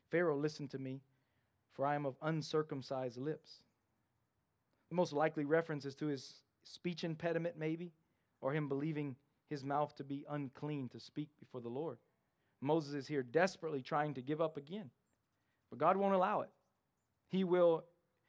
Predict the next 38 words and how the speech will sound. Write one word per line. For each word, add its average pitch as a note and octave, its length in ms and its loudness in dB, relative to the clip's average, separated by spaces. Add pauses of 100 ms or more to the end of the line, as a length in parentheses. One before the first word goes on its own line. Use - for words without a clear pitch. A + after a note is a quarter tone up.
(200)
instead E3 520 4
provide E3 440 2
Moses D#3 460 0
with D3+ 200 -2
another D#3 280 0
promise D#3 540 -2
in C#3+ 200 -8
chapter D3 360 -6
seven D3 380 -4
we're C#3+ 100 -2
gonna C#3+ 140 -6
look D#3 200 -2
at B2+ 100 -2
in B2+ 60 -10
just C3 220 -10
a B2+ 40 -8
minute. C#3 240 -8 (600)
Before G#3+ 140 8
we G#3 80 8
get G#3 120 2
to G3 80 -4
that E3 160 4
promise, G3+ 320 6
though, E3 380 6 (400)
the D3+ 80 -4
text G#3 380 4
seems G#3 300 4
to F3 100 0
go F3 200 6
on E3 140 4
somewhat F3+ 340 2
of D3 120 6
a C3+ 40 0
detour D#3 540 0
with D3+ 160 0
this C#3+ 160 -6
genealogy D#3+ 680 2
here. A#2 260 -6